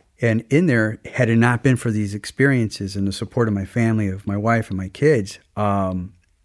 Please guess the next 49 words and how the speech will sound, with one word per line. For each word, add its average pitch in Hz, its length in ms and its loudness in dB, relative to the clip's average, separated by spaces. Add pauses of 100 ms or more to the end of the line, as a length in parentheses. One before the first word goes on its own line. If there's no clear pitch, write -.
(140)
I 127 100 -2
wouldn't 127 220 2
be 120 100 2
where 113 180 0
I'm 107 140 0
at 98 120 -4
right 98 200 -6
now, 98 300 -4
which - 260 -10
provides 113 400 -2
me 107 80 -2
a 98 40 -6
platform 104 480 -4
to - 140 -6
now 98 160 0
serve, 98 640 -2
such - 260 -8
as 101 180 -8
this, 104 340 -2 (420)
at 110 140 0
a 104 80 2
grander 104 320 0
scale, 92 400 -10 (160)
to 104 100 -6
really 101 240 0
help. 104 460 -4
"Hey, 123 160 0
I've 110 180 0
been 113 340 2
in, 104 260 -2
in, 104 260 -4
in 107 160 -4
that 101 180 -4
position. 98 480 -6
Hey, 107 240 -4
I've, 107 340 -6
I've 113 320 -2
been 135 220 6
you. 98 320 2
I've 107 260 -4
been 123 200 2
you. 101 220 0
I 104 160 -2
know 120 220 0
you. 90 300 -4 (400)
Uh, 92 200 -6 (100)
let's 120 200 0
help 113 300 -2
you, 85 200 -8